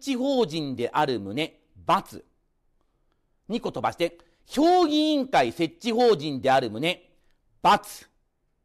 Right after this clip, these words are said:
そしてもうちょっと下一点。いきますと、え、こちら。幹事設置法人である旨、×。幹事設置法人である旨、×。と載っています。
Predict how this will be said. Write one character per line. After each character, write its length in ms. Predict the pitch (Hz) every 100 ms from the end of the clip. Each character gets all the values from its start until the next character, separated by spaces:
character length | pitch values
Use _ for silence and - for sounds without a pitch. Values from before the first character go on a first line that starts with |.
| _ _ _ _ _
そ 80 | 294
し 40 |
て 100 | 220
も 180 | 220 262
う 60 | 262
ち 60 |
ょ 20 | 226
っ 20 |
と 60 |
下 140 | 175 151
一 80 | 131
点。 240 | 170 202 _ _ _ _ _ _
い 80 | -
き 100 | 156
ま 100 | 151
す 60 | 147
と、 300 | 196 - _ _ _ _ _ _ _ _ _ _ _ _ _ _ _ _ _ -
え、 100 | -
こ 100 | 180
ち 100 | 175
ら。 120 | 170 - - - _ _ -
幹 260 | 359 349
事 120 | 190
設 260 | - 180 180
置 160 | - 262
法 280 | 269 262 180
人 260 | 165 147
で 160 | 131 139
あ 140 | 165
る 140 | 151 117
旨、×。 420 | 127 190 - _ _ 95 87 165 196 - - _ _ -
幹 240 | 311 240
事 120 | 175
設 240 | - 170 -
置 160 | 214
法 260 | 226 226 175
人 240 | 151 139
で 140 | 131 135
あ 120 | 165
る 80 | 143
旨、×。 420 | 117 170 190 _ _ _ _ - 226 240 - _ _ _
と 100 | 208
載 60 | 185
っ 40 |
て 80 | 127
い 20 |
ま 80 | 127
す。 160 | -